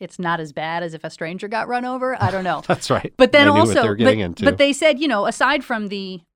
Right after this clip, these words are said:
Speaker 1: they need the large space for the self-driving cars, but they, they're anticipating basically every new technology being tried out in this city first. Th-, you're gonna have hydrogen fuel cells powering the city.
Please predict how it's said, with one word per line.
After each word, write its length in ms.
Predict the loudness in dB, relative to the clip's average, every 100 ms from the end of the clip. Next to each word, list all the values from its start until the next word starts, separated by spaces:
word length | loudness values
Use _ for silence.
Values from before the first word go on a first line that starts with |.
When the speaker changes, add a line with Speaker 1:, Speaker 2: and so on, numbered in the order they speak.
| -6
Speaker 1:
they 140 | -2
need 180 | 0 0
the 80 | 0
large 240 | 0 -2
space 300 | -6 -10 -10
for 80 | -12
the 80 | -10
self-driving 480 | -8 -6 -6 -8 -4
cars, 220 | -4 -4
but 120 | -4
they, 240 | -2 -4
they're 420 | -4 -4 -4 -6 -4
anticipating 1000 | -2 -2 -4 -8 -6 -6 -6 -8 -12 _ _
basically 500 | -2 -2 -4 -8 -8
every 360 | -4 -4 -4 -6
new 120 | -6
technology 920 | -8 -10 -8 -8 -8 -10 -14 -16 -18 _ _ _ -4
being 240 | -2 -2
tried 340 | -4 0 0 0
out 180 | -4 -4
in 100 | -10
this 120 | -12
city 320 | -12 -12 -12
first. 640 | -8 -6 -6 -10 -20 -20 _ -14
Th-, 160 | -10 -8
you're 160 | -6
gonna 100 | -4
have 140 | -6 -2
hydrogen 500 | 0 0 0 -4 -4
fuel 240 | -4 -4
cells 560 | -2 0 0 -4 -12 -8
powering 420 | -2 0 0 -2
the 80 | -8
city. 460 | -8 -8 -6 -10